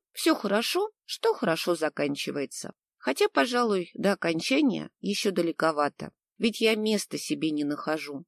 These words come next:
Сосед снизу совсем не шел из моей глупой головы, несмотря на установки думать в позитивном ключе. Да и в других частях тела он тоже прочно забаррикадировался.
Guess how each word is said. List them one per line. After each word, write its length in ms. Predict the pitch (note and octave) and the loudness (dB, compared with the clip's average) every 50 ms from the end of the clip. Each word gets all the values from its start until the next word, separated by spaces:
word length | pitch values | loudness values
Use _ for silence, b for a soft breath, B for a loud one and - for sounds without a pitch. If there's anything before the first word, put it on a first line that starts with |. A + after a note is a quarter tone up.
| _ _ _ | _ _ _
Сосед 500 | - - G3+ G3+ G#3+ - - B3 A#3+ - | -2 0 2 2 2 2 0 -2 -2 -2
снизу 560 | - - B3 C#4+ D#4+ D#4 - - D#3 - F#3+ - | 0 4 6 6 6 6 4 0 -4 -6 -8 -10
совсем 600 | - - G3+ G#3 G#3+ - - - G#3 F3 E3 D#3 | -6 -2 -2 -2 -2 -2 0 0 2 2 2 0
не 100 | E3 E3 | -2 -4
шел 400 | - - - B3 C#4 D4 - - _ | -6 -4 -2 -2 -2 -2 -4 -6 _
из 140 | - D#3+ F3 | -8 -6 -2
моей 360 | E3 F3 F3 E3+ - G#3+ A3 G3 | -2 0 0 0 0 -2 -2 -2
глупой 380 | D#3 E3 F3 E3 - F3 E3 | 0 -2 -2 -2 0 -2 -2
головы, 540 | D3 - E3 E3 D#3+ E3 D3+ D3 D3+ C#3+ - _ _ _ _ _ G#3+ | 0 0 0 0 0 0 -2 -2 -6 -6 -6 _ _ _ _ _ 0
несмотря 560 | A#3 C4+ - C4+ C4+ C#4+ - A#3 G3+ F#3 E3 | 0 2 4 4 4 4 4 4 2 4 4
на 100 | D#3 D#3 | 2 0
установки 600 | E3 - - F3+ G3 A3 A#3 A#3 - - - D#3 | -2 0 0 2 2 2 2 0 -2 -4 -6 -4
думать 320 | D3 F3+ F3+ F3 E3+ - | -2 -2 -2 -2 -4 -6
в 60 | - | -6
позитивном 580 | - F3 D#3+ E3 D#3+ - - E3+ E3 E3 D#3+ E3 | -6 -6 -6 -4 -6 -6 -4 -4 -2 -2 -4 -4
ключе. 560 | - - E3 E3 - - - - D3+ - - - _ _ _ | -4 -4 -6 -6 -4 -6 -6 -6 -6 -6 -8 -14 _ _ _
Да 120 | D#4+ F4+ | 6 8
и 100 | F#4 F#4+ | 8 8
в 60 | F4 | 8
других 400 | - A#3 B3 G#3+ D#3+ F#3 G3+ G3 | 6 4 2 4 4 2 0 0
частях 460 | - - F3 - - - E3 E3 - - | -2 -6 -8 -8 -2 0 0 0 0 -4
тела 440 | - - D#3+ D#3 C#3+ C#3 C3+ D3+ - | -4 -2 0 0 0 -4 -8 -10 -6
он 220 | - F3+ F3+ D#3+ - | -2 0 0 0 2
тоже 340 | - F3+ F#3 F3 D#3 D3+ | 2 2 2 2 2 -2
прочно 480 | - - - D#3+ D3+ - - - C#3+ D3 | -4 0 0 0 0 0 -2 -4 -6 -6
забаррикадировался. 1200 | - D3 C3+ - C#3+ D3 - - B2+ C3 C3 C#3+ D#3 D3 D3 C3 C#3 C3+ - - - D#3 D#3 F3+ | -6 -4 -2 -2 -2 -2 -2 -2 -2 -2 -2 -2 -2 -2 -2 -4 -8 -10 -10 -10 -10 -12 -12 -14